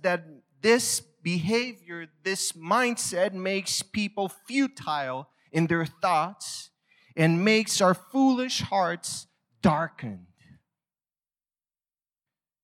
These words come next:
Rejecting God makes us fools.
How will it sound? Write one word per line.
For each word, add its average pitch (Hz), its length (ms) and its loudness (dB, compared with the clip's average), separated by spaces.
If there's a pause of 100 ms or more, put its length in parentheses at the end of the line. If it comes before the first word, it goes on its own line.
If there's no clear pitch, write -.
(140)
Rejecting 233 920 0
God 190 600 2 (800)
makes 190 380 -2
us - 280 -8 (140)
fools. - 720 -8